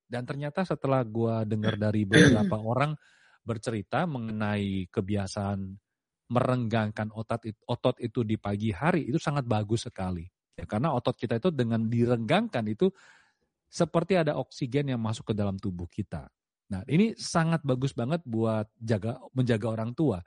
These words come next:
Speaker 1: Kadang-kadang mereka tuh karena tidurnya udah kelamaan, mereka nggak bisa, apa namanya ya, nggak bisa merenggangkan ototnya. Nah, teman-teman juga bisa membantu mereka, pasien yang Anda rawat, untuk merenggangkan otot sebelum dia turun.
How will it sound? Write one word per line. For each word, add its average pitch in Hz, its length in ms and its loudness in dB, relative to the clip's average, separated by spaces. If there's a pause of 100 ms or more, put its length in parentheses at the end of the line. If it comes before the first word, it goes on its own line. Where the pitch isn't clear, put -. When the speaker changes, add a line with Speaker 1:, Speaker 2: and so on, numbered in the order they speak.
(380)
Speaker 1:
Kadang-kadang 143 400 0
mereka 156 320 -2
tuh 196 80 -6
karena 135 240 -4
tidurnya 117 400 -2
udah 110 160 -4
kelamaan, 117 480 -4
mereka 120 240 -2
nggak 104 240 -4
bisa, 101 400 -4 (560)
apa 175 240 -4
namanya 135 320 0
ya, 78 140 -6 (580)
nggak 110 160 0
bisa 127 160 2
merenggangkan 120 720 -2
ototnya. 110 640 -2
Nah, 92 240 -6
teman-teman 123 480 -2
juga 107 240 0
bisa 127 400 -4
membantu 110 640 0 (560)
mereka, 113 480 -2 (160)
pasien 104 400 -2
yang 101 160 -2
Anda 98 160 0
rawat, 98 320 2 (480)
untuk 135 320 2
merenggangkan 104 640 -4
otot 87 400 -12
sebelum 127 640 4
dia 107 240 2
turun. 87 400 -6